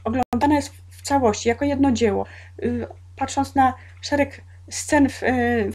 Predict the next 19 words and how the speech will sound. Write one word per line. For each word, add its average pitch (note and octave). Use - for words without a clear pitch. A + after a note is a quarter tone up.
w -
tych A#3+
drzwiach, C4+
my D4+
nie, D4
nie D4
zastanawiamy C#4+
się B3+
nad B3
każdą C4
jedną, G#3
oglądamy A3+
to A#3
jako A#3
całość. G3+
Natomiast C4+
dopiero C4
przyjrzenie C4
się A3